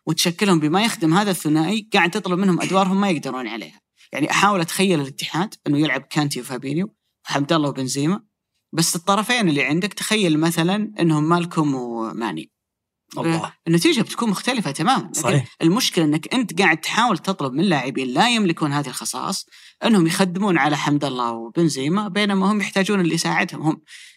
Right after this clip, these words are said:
Speaker 1: يعني في الأساس. عشان كذا بتلاحظ أنه سانتو شوط المباراة الثانية على طول غير الظهيرين، حاول أنه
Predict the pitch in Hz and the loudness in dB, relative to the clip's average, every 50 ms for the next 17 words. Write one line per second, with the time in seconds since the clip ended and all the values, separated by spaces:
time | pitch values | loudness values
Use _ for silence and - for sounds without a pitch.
0 | _ - - 147 151 135 147 143 143 135 113 143 - 135 131 139 156 254 294 - | _ -8 -2 0 0 2 2 0 0 -2 -6 -4 -6 -8 -8 -2 0 0 2 2
1 | 311 311 214 - 220 247 214 214 202 190 170 165 160 - 190 196 190 - 196 196 | 0 -2 0 0 0 0 0 0 0 2 2 2 2 4 4 2 2 2 0 -2
2 | 185 - - - - - - 202 196 190 185 180 170 175 175 170 175 175 185 185 | -2 -6 -16 -20 -12 -6 -2 -2 2 2 2 2 4 2 0 0 0 2 2 2
3 | 180 165 156 160 165 165 175 165 156 147 160 151 151 147 139 135 - 139 139 139 | 4 4 4 4 2 2 2 0 2 2 2 2 2 0 -2 -4 -6 -4 -4 -2
4 | 139 151 160 160 151 - - 160 165 160 151 147 143 139 139 143 151 147 | -2 0 -2 -2 -2 0 2 4 4 4 4 0 0 0 -2 -2 -4 -6